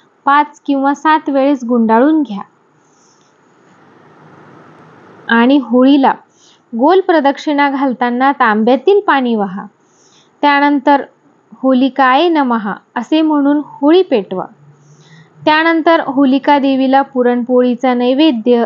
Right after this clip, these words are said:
आणि नारळ अर्पण केला जातो. होळी पू-, पूर्ण जळाल्यानंतर ती दूध आणि तूप शिंपडून शांत करतात. होळीमध्ये खोबऱ्याची वाटी भाजण्याची सुद्धा प्रथा आहे,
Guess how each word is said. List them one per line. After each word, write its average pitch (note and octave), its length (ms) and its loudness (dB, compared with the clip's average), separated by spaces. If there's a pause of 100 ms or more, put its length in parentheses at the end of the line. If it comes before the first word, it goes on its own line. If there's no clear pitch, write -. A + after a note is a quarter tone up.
आणि B3 240 -2
नारळ A#3 420 2
अर्पण C4 440 0
केला G3 260 -2
जातो. F#3+ 400 -10 (480)
होळी C#4 260 2
पू-, D4 320 0
पूर्ण G4 400 2
जळाल्यानंतर A3+ 840 0 (760)
ती C#4 120 2
दूध B3 400 2 (120)
आणि B3 200 -4 (100)
तूप E4 220 0
शिंपडून D4 520 -2
शांत C4+ 320 -2
करतात. G3 460 -6 (640)
होळीमध्ये C4 580 2
खोबऱ्याची A3+ 540 -2
वाटी A3 360 0
भाजण्याची A#3+ 580 -2
सुद्धा A#3 380 -4
प्रथा A#3+ 380 -4
आहे, G#3 280 -4